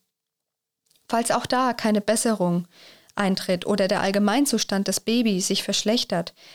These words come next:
dann suchen Sie bitte die Hebamme oder den Arzt auf. So, nun gehen wir ganz hoch Richtung Kopf zu den Augen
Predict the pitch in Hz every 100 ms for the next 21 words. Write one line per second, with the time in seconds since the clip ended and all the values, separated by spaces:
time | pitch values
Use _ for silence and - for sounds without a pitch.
0 | - 214 208 214 240 254 240 202 214 196
1 | 190 190 202 220 226 202 214 220 233 156
2 | 151 - - 156 165 - - _ _ _
3 | _ _ _ _ _ _ _ _ _ _
4 | _ _ _ _ - 214 170 175 _ _
5 | 220 269 330 262 254 214 180 220 294 -
6 | 214 269 240 - 180 175 254 - - -
7 | 170 156 - 185 240 285